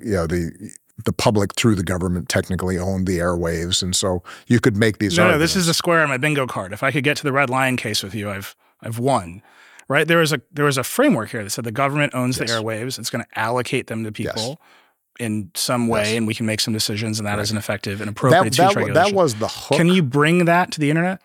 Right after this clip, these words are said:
Speaker 1: I think you have to find a different kind of hook.
Speaker 2: Sure.
Speaker 1: But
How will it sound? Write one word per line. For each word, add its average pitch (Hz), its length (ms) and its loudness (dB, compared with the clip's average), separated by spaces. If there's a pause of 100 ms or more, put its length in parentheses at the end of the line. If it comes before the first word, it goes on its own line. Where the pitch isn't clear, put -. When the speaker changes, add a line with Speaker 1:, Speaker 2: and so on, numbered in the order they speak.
Speaker 1:
I 127 100 2
think 131 220 2
you 120 100 6
have 113 160 4
to 117 100 0
find 107 360 0
a 101 80 -4
different 92 500 -6
kind 92 320 -4
of 113 120 0
hook. - 340 -2 (120)
Speaker 2:
Sure. 110 240 -4 (380)
Speaker 1:
But 196 100 2